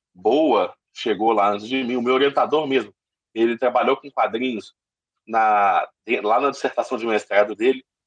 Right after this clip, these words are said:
nos anos, no comecinho dos anos dois mil, claro, sobre um, sobre uma outra perspectiva, mas pra, ele trabalhava se-, ele sempre teve muito foco na historiografia,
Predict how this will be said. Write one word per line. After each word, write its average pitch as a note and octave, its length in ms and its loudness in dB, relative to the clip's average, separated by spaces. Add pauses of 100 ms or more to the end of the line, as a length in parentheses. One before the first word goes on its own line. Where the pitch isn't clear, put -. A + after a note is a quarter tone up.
nos G#2 180 -6
anos, G2+ 320 2
no A#2 80 -14
comecinho A2 380 0
dos G#2 80 -4
anos G2+ 160 -4
dois A#2 240 -4
mil, C#3 180 -2 (300)
claro, - 300 0
sobre D3 340 0
um, D3 200 2 (100)
sobre D#3 240 -2
uma D3 100 4
outra D#3+ 180 0
perspectiva, D#3+ 800 -4 (120)
mas A#2 300 2
pra, C3+ 300 0 (180)
ele A2 140 -4
trabalhava A#2+ 380 2
se-, C#3 280 -2
ele A#2+ 180 -4
sempre D3 340 -10
teve B2+ 260 -4
muito C#3+ 220 -8
foco C3+ 440 -2 (320)
na B2+ 100 4
historiografia, C3 1000 0